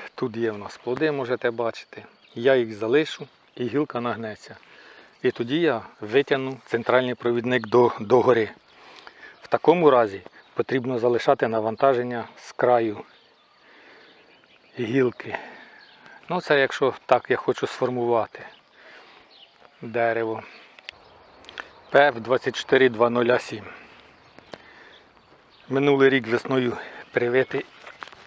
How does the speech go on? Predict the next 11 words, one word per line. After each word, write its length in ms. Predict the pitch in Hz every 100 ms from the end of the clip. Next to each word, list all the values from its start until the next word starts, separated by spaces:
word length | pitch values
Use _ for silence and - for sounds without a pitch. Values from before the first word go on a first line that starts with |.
| - - - - - -
вічком. 540 | 135 156 180 - 185 - - - _ _ _ _ _ _ _ _ _ _ _ _ _ - - - - _ _ - - - - _ - - - - - _
Такий 340 | - - 139
розмір 420 | 127 127 107 107 -
плодів. 500 | 117 117 139 170 147 - - - - _ _ _ _ _ _ _ _ _ _ _ _ _ _ _ - _ _ _ _ _ _ - - - _ _ _ - - - _ - - - - - - - -
Плоди 440 | 131 131 139 110 - - - -
мають 520 | 202 214 131 123 120 117
великий 480 | 131 127 - 120 - - - -
розмір, 460 | 127 127 131 117
коли, 360 | - 123 120 139
коли 300 | - 131 127
достигнуть, 720 | 117 - - 170 175 160